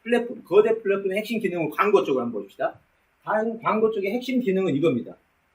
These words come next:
페이스북. 페이스북의 가장 큰 장점이 뭐죠? 플랫폼.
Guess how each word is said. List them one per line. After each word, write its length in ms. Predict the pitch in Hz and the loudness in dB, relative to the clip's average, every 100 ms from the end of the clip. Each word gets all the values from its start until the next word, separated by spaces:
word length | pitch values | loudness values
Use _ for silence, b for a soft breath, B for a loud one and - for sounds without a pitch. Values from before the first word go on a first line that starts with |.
| _ _ _ | _ _ _
페이스북. 400 | 214 202 123 - - _ _ _ _ _ _ _ _ _ - | -2 -2 -4 -10 -16 _ _ _ _ _ _ _ _ _ -10
페이스북의 920 | 226 - 180 165 156 143 139 147 - _ | -10 -8 -12 -8 -2 -2 -2 -6 -10 _
가장 380 | _ 202 220 208 | _ -10 -10 -10
큰 440 | - - 185 - - _ _ _ _ _ _ _ _ | -14 -12 -10 -12 -18 _ _ _ _ _ _ _ _
장점이 340 | - 139 160 123 | -12 -8 -4 -2
뭐죠? 240 | 113 110 - _ _ _ _ _ _ _ _ _ _ _ _ _ _ _ _ _ _ _ - | -2 -6 -12 _ _ _ _ _ _ _ _ _ _ _ _ _ _ _ _ _ _ _ -6
플랫폼. 360 | 190 - - | -6 -4 -10